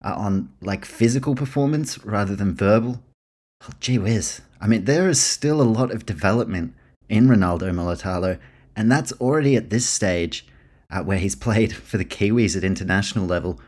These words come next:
would have played Origin for the Maroons, uh, had there not been, uh, a few issues there.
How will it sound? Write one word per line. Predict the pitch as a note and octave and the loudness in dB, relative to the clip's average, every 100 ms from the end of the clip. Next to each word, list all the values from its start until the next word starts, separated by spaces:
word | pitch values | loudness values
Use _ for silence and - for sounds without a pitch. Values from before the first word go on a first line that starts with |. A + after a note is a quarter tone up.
| _ | _
would | G2+ B2+ | 2 2
have | D#3 - | 2 0
played | C#3+ A#2 | 0 4
Origin | A#2 A#2+ A2+ A2+ G2 | 4 4 2 0 0
for | - | 0
the | - | 0
Maroons, | G2 F#2 G2 G2 E2+ - - - _ _ _ - | 0 2 2 2 0 -4 -12 -20 _ _ _ -10
uh, | F2 | -4
had | F#2+ F#2+ | -4 -2
there | F#2 | -2
not | F2+ F#2+ - | 0 -2 -4
been, | F#2+ F2 E2+ - _ _ _ | -4 -4 -6 -14 _ _ _
uh, | - - | -14 -12
a | |
few | - G#2+ F#2+ | -8 -2 0
issues | F#2+ - G2 D#2 | 0 -2 -4 -6
there. | E2+ D2 | -4 -4